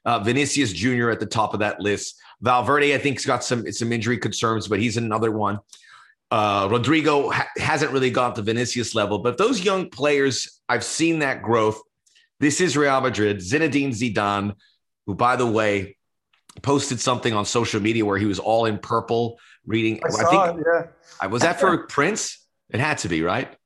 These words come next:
Speaker 1: 'Cause the, the anniversary of Prince's death, so maybe it, he looked great. Uh, and I love to see the, the managers and people like that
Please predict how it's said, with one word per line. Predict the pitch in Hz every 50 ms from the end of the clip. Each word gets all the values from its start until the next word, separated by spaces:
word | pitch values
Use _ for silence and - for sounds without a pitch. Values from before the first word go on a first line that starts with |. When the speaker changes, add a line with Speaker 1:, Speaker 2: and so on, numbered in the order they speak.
| _ _ -
Speaker 1:
'Cause | - 117 - - _ _
the, | - 98 82 110 104 98 90 - - - -
the | - 104 101 98
anniversary | 104 117 117 117 110 95 113 117 113 - 110 98
of | 87 -
Prince's | - 117 107 101 - 92 85
death, | 78 104 98 95 -
so | - 95
maybe | 98 98 98 98 95
it, | 95 92 92 - - - - - - - -
he | - 175
looked | 202 180 -
great. | - 143 139 117 - - - _ _ _ _ _ -
Uh, | 107 110 110 110
and | 113 120
I | 113 127 139
love | 151 170 156
to | 143 151
see | - - 147 139
the, | 139 123 113 - - -
the | 113 117 104
managers | 98 113 117 117 117 113 110 104 117 104 101
and | 107 101 -
people | 113 117 113 95 98
like | 101 101 98
that | - 107 101 98 - -